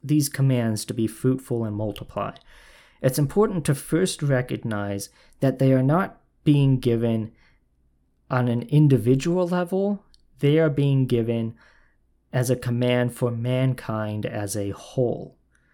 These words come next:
that all of humanity is meant to be fruitful and increase in number, multiply, to fill the earth and subdue it.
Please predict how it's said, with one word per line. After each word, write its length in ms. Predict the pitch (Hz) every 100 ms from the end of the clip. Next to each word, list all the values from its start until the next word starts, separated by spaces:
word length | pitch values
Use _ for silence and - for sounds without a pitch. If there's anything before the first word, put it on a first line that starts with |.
| _ _
that 340 | 123 123 - - _
all 380 | 143 156 175 175
of 180 | 165 143
humanity 800 | 143 127 107 104 101 104 104 -
is 280 | 117 107 127
meant 340 | 131 127 - _ _ -
to 100 | 117
be 240 | - 127
fruitful 640 | 123 - 156 160 - 147 143
and 100 | 127
increase 520 | 117 - 147 151 143
in 120 | 151
number, 500 | 120 107 104 104 104 120
multiply, 880 | 123 147 156 139 - 110 104 104 - - - _
to 100 | 135
fill 560 | - - - 160 170 170
the 240 | 156 139
earth 320 | 110 104 98 - _
and 160 | 117 110
subdue 460 | 113 104 113 101
it. 260 | - -